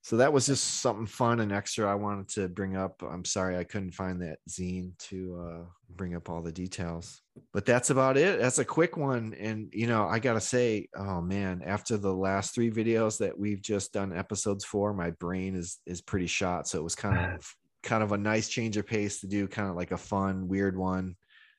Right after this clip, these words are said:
Speaker 1: that wasn't as long. So, so Matt, thank you so much for joining us today.
Speaker 2: Yeah, thanks for having me.
Speaker 1: So if people wanna keep up to date on Skate Face when that's coming out, like, where, where can they go or get
Speaker 2: Uh,
Speaker 1: information on that?
Speaker 2: just on the Instagram.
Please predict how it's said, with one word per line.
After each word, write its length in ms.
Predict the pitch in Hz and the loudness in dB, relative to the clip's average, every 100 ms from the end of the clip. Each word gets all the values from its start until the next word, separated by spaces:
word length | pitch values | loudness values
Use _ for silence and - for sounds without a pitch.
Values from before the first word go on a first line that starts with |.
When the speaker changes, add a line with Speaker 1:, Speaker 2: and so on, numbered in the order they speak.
| - | -4
Speaker 1:
that 140 | 92 | 0
wasn't 300 | 98 98 95 | 2 2 0
as 140 | 92 92 | -2 0
long. 460 | 92 92 90 90 | 0 0 0 -4
So, 440 | - - 87 87 90 _ _ - | -4 -2 -2 -2 -8 _ _ -8
so 160 | - 101 | -2 0
Matt, 360 | 101 127 117 - | 4 4 2 0
thank 240 | 107 104 | -2 0
you 80 | 113 | 0
so 200 | - 110 | 2 2
much 420 | 107 104 - - | 2 0 -2 -6
for 260 | - 104 87 | -4 -2 -2
joining 420 | 95 90 107 120 | -2 -2 0 0
us 220 | 131 - | -2 -2
today. 520 | - 127 135 175 143 - _ _ _ - | 0 2 2 0 -6 -14 _ _ _ 0
Speaker 2:
Yeah, 200 | 95 120 | 2 2
thanks 260 | - 98 _ - | 0 -12 _ 0
for 80 | 95 | 4
having 180 | 123 | 6
me. 220 | 101 85 82 - _ | 4 2 -4 -14 _
Speaker 1:
So 360 | - 123 110 110 | 0 6 6 6
if 240 | 101 113 | 4 2
people 240 | 160 156 151 | 0 0 2
wanna 200 | 143 131 | 2 0
keep 300 | - 139 90 | -2 -2 -2
up 160 | 120 | -4
to 80 | - | -4
date 360 | 110 107 127 - | 0 2 2 0
on 380 | 95 104 98 95 | -4 -4 -4 -6
Skate 380 | - - 110 101 | -6 2 2 4
Face 340 | 131 143 - | 0 0 0
when 140 | 104 104 | -2 -2
that's 200 | 101 - | -2 -2
coming 280 | - 117 110 | -4 -2 0
out, 240 | 120 113 | 0 0
like, 180 | 95 - | -2 0
where, 320 | 101 104 104 104 | 2 2 2 0
where 180 | 95 95 | -4 -6
can 160 | - 98 | -4 -4
they 140 | 95 | -2
go 240 | 95 92 | 0 0
or 320 | 92 90 87 85 | 0 -2 -2 -4
get 120 | 98 | -4
Speaker 2:
Uh, 40 | 82 | -4
Speaker 1:
information 580 | 90 110 113 113 113 - | 0 4 6 6 2 -6
on 100 | 90 | -6
that? 140 | 90 | 0
Speaker 2:
just 200 | 135 123 | 0 2
on 100 | 135 | 6
the 180 | 123 107 | 8 8
Instagram. 580 | 107 - 104 104 107 113 | 6 2 2 4 4 2